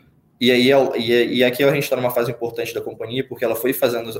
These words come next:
as aquisições ao longo de dois mil e vinte, dois mil e vinte e um, é, de campos, enfim, até com o preço de petróleo, é, abaixo, o que foi uma coisa vantajosa pra ela, porque pela valoriza-, só pela valorização do preço de petróleo nesse período, ela já tem um ganho aí, porque ela comprou mais barato.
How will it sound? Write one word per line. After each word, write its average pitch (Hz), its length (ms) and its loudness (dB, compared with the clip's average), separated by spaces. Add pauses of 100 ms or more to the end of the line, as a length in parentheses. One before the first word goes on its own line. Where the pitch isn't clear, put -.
as 107 120 -10
aquisições 107 520 -8
ao 107 80 2
longo 113 280 -2
de 117 100 -12
dois 107 180 -6
mil 104 140 -14
e 101 40 -14
vinte, 104 460 -10
dois 101 140 -8
mil 104 80 -14
e 98 60 -14
vinte 104 140 -12
e 104 100 -10
um, 127 160 -8 (420)
é, 95 240 4
de 95 140 -2
campos, 117 500 0
enfim, 113 240 -6
até 110 180 2
com 120 140 -4
o 120 60 -8
preço 113 240 -8
de - 80 -18
petróleo, 107 520 0 (300)
é, 90 200 4
abaixo, 98 540 4
o - 40 -18
que - 100 -16
foi 101 140 -4
uma 104 100 -2
coisa 101 260 -4
vantajosa 98 460 -2
pra 95 160 0
ela, 113 240 2 (160)
porque - 240 -4
pela 123 300 2
valoriza-, 110 560 0
só - 160 2
pela 135 180 2
valorização 113 540 0
do 101 60 -14
preço 110 200 -8
de 113 80 -10
petróleo 104 320 -2
nesse 107 220 -6
período, 104 420 -4 (300)
ela 104 100 0
já 107 120 2
tem 120 200 -2
um 120 100 -2
ganho 104 280 2
aí, 117 120 0
porque - 220 -6
ela 101 120 2
comprou 104 260 -8
mais 104 120 -2
barato. 101 440 4